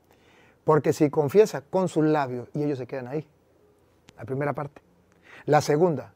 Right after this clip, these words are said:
"y crees con el corazón", no con el intelecto, sino con el corazón. O sea, una fe que asimila lo que Jesús dijo y lo vive,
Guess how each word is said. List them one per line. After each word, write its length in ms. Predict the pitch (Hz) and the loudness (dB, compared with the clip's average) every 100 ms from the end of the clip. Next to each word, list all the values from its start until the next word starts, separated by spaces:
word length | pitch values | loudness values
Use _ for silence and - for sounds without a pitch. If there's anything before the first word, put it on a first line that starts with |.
| _ _ _ _ | _ _ _ _
"y 160 | 160 147 | 2 2
crees 480 | - 180 190 185 - | 2 4 4 2 -2
con 180 | 151 143 | -6 -4
el 100 | 127 | -6
corazón", 460 | 139 131 165 147 | -8 -6 -6 -4
no 120 | 160 | -6
con 140 | 156 147 | -6 -10
el 180 | 131 127 | -10 -12
intelecto, 520 | 117 131 156 - 113 | -10 -8 -8 -10 -14
sino 260 | 127 120 | -14 -14
con 180 | 110 117 | -16 -16
el 100 | 110 | -16
corazón. 380 | 107 113 120 147 | -14 -12 -12 -12
O 80 | 139 | -6
sea, 220 | 151 139 - _ _ - | -4 -4 -8 _ _ 2
una 380 | 170 185 185 175 | 4 4 2 -4
fe 400 | - 160 170 196 _ _ - - | 0 0 0 -8 _ _ -20 0
que 160 | 143 | 0
asimila 560 | 147 - 147 180 202 151 | 0 -2 0 2 2 0
lo 160 | 139 | -4
que 100 | 117 | -6
Jesús 400 | 120 127 - 180 | -8 -8 -6 -4
dijo 300 | 165 151 151 - | -2 -2 -2 -8
y 80 | |
lo 200 | 120 117 | -10 -6
vive, 360 | 143 175 123 | -2 -2 -4